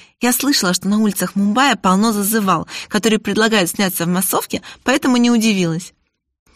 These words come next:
«Нам нужны европейские девушки, которые будут танцевать в клубе. Вы идеально подходите.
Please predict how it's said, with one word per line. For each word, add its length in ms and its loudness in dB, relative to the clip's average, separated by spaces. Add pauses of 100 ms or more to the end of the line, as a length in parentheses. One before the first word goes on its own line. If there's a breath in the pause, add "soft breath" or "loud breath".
(220 loud breath)
«Нам 220 6
нужны 220 2
европейские 720 2
девушки, 420 2
которые 300 2
будут 260 0
танцевать 420 0
в 60 -8
клубе. 360 0 (280 loud breath)
Вы 180 4
идеально 420 4
подходите. 680 -4